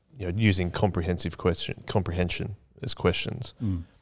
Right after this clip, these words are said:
Speaker 1: You, like, ask them a question, they just give you a standard answer. You want to be thinking about it. What would be your tip to get people thinking?
Speaker 2: Okay, uh, I think two, two tips. One of them, in fact, came,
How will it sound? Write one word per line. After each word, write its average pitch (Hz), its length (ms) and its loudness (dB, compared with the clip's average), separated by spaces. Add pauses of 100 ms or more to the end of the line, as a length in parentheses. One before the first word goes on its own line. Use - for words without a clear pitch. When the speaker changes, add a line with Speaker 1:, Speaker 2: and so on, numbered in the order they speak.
(300)
Speaker 1:
You, 98 180 4
like, 80 180 4
ask 87 240 6
them 87 100 0
a - 20 -2
question, 87 380 2
they 80 120 2
just 85 200 0
give 85 160 -2
you 80 100 0
a 76 40 -2
standard 80 380 0
answer. 87 300 0
You 82 100 -2
want 82 120 0
to 71 60 -4
be 78 120 -2
thinking - 300 -6
about 80 180 -4
it. - 80 -4
What 107 140 0
would 101 160 0
be 90 80 0
your 80 140 0
tip - 260 -4 (260)
to - 100 -12
get 85 220 -2
people 82 220 -2
thinking? - 420 -6 (680)
Speaker 2:
Okay, 135 640 4
uh, 196 220 -2 (420)
I 170 80 -2
think 180 420 2
two, 160 400 6
two 160 300 2
tips. - 500 -2 (440)
One 175 200 10
of 143 120 6
them, 135 180 6
in 117 120 4
fact, - 540 4
came, 131 540 4